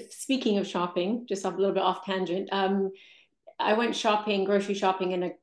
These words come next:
grocery store on Saturday, um, and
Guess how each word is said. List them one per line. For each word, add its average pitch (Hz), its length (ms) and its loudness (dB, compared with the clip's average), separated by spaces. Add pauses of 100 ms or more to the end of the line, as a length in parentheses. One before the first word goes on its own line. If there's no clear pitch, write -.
(300)
grocery 196 240 0
store 180 300 0
on 180 80 -2
Saturday, 175 800 0 (440)
um, 170 420 2 (100)
and 185 360 0